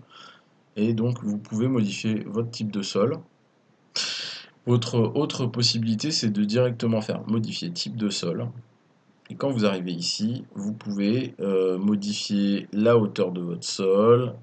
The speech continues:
euh, la fonction, le coloris, plein de paramètres. Alors, comme d'habitude, vous faites dupliquer. Et quand vous faites dupliquer, vous changez le nom. Par exemple, on va l'appeler, euh,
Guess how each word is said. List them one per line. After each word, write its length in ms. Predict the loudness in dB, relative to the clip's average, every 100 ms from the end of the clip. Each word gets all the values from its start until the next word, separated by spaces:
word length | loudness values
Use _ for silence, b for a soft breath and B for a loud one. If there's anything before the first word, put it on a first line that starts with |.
| -8
euh, 280 | -2 -2 2
la 140 | 2
fonction, 760 | 0 -6 -8 -4 -2 0 0 0
le 180 | 0
coloris, 840 | 0 2 2 2 0 -2 -2 -2 -6 -6
plein 180 | 0 2
de 80 | 2
paramètres. 680 | 0 0 -2 -2 -4 -8 -20 _ b b b _ -10
Alors, 280 | -2 -2 -2 -10 _ -2
comme 180 | 0
d'habitude, 400 | 2 2 -2 -6
vous 60 | -8
faites 320 | -6 -6 -6
dupliquer. 680 | -6 -6 -4 -6 -4 -4 -6 -10 _ _
Et 40 | -14
quand 140 | -4 -4
vous 60 |
faites 200 | -4 -8
dupliquer, 480 | -6 -6 -6 -4 -2
vous 140 | -2
changez 440 | -2 0 0 0 0
le 160 | -2
nom. 260 | -4 -6 -6
Par 240 | -6 -6
exemple, 480 | -6 -4 -4 -4 -4
on 100 | -4
va 80 | -2
l'appeler, 380 | -2 -2 -4 -2
euh, 240 | 0 -2